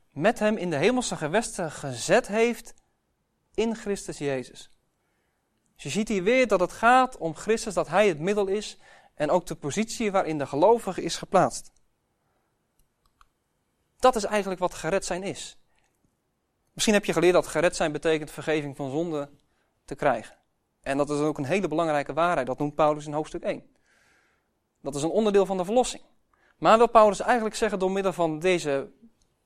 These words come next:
dit gedeelte, deze boodschap, gered zijn is veel meer dan dat.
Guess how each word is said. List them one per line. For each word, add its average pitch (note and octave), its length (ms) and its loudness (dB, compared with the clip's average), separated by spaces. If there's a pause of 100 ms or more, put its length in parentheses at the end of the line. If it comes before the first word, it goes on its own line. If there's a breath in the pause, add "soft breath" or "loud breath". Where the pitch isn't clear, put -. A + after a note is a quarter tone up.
(260)
dit G#3+ 160 2
gedeelte, G3+ 480 2
deze F#3 260 0
boodschap, G3 560 -2 (720 soft breath)
gered A#3 360 0
zijn A3 200 0
is F#3+ 120 -2
veel A3+ 260 0
meer A3 520 2
dan C#3+ 160 -4
dat. - 260 0